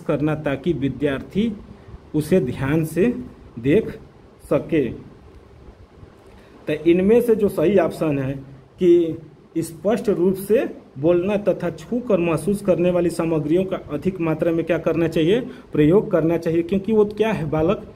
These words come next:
दृश्य यानी देखने से क्या होता है, थोड़ी सी बाधित है या तो दृश्य रूप से बाधित है। अर्थात एक जो बच्चे को कुछ दिखेगा नहीं तो उसके लिए क्या करना पड़ता है कि स्पष्ट रूप से बोलना पड़ता है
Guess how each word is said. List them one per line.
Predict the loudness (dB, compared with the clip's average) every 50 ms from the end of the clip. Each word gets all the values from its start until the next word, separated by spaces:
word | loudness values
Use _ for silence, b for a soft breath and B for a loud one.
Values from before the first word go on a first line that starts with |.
| B B B B B -6
दृश्य | 0 2 2 2 4 2 2
यानी | 4 4 2 2
देखने | 4 4 2 2 2 0 0 0 0
से | 0 0 0 0 0 -2
क्या | -4 -4 -2 0
होता | 0 0 0 0 -2
है, | -2
थोड़ी | -2 -4 -4 -4
सी | -4 -4 -4
बाधित | -4 -4 -4 -4 -2 -2 0 0
है | 0 0
या | 0 0
तो | -2 -2 -2
दृश्य | -2 -2 -2 0 0 0 2 2 2
रूप | 2 2 2
से | 2 0 0 0
बाधित | 2 0 -2 -2 -2 -2 -4 -4 -6
है। | -8 -10 -10 -12 -16 -20 -20 -20 -20 -14 -12
अर्थात | -10 -4 -2 -2 -2 0 2
एक | 0 0 0 -4 -8
जो | -4 0 0 2
बच्चे | 2 2 0 0 2 2 2
को | 2 2 0
कुछ | -2 -4 -4 -2 -2
दिखेगा | -2 -2 0 0 2 2 2 2
नहीं | 2 2
तो | 2 0
उसके | 0 0 2 2
लिए | 2 2
क्या | 2 0 0
करना | 0 0 0 0 0
पड़ता | 0 0 0 0 2 0
है | 0 0 0 -2 B B B B B 0
कि | 0 0
स्पष्ट | 0 0 0 2 2 2 2 2
रूप | 0 0 0
से | 0 -2 -2
बोलना | 0 2 2 2 4 2 4
पड़ता | 4 2 2 2 2 2
है | 2 2 2 0 -4